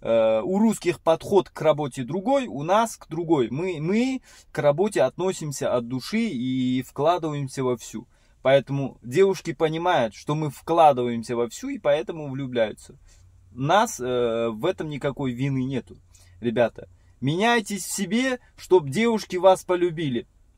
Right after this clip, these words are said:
А потом говорите, что таджики и узбеки, э, парни, уводят ваших девушек. Это ваши девушки влюбляются, многие девушки влюбляются, вот сами в комментариях пишут, влюбляются в парней,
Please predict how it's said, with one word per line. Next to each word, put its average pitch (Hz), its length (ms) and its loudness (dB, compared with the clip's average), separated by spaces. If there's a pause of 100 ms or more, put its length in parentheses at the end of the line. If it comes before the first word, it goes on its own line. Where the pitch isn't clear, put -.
(420)
А 127 100 0
потом 165 340 4
говорите, 151 500 2
что 131 200 -8
таджики 139 460 -2
и - 20 -4
узбеки, 131 640 -6 (280)
э, 113 340 0
парни, 160 320 6
уводят 143 600 0
ваших 131 400 0
девушек. 120 440 -6 (140)
Это 185 260 4
ваши 214 360 6
девушки 202 680 -4 (180)
влюбляются, 180 880 4 (260)
многие 175 460 -2
девушки 180 480 0
влюбляются, 170 800 6
вот 156 180 -4
сами 175 320 0
в - 40 -10
комментариях 139 680 0
пишут, 127 340 -12
влюбляются 143 760 -2
в 131 280 -6 (120)
парней, 160 520 2